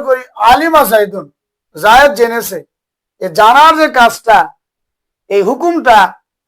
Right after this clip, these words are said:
জাইদুনের উপর দেওয়া হচ্ছে। সুতরাং আলিমা হলো মুসনাদ, জাইদুন হলো মুসনাদ ইলাই।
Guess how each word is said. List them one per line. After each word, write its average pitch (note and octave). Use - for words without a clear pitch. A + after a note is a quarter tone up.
জাইদুনের C4
উপর C#4
দেওয়া G#3
হচ্ছে। E3
সুতরাং C4+
আলিমা C#4
হলো A#3+
মুসনাদ, B3+
জাইদুন G#3
হলো A#3+
মুসনাদ E3+
ইলাই। D3+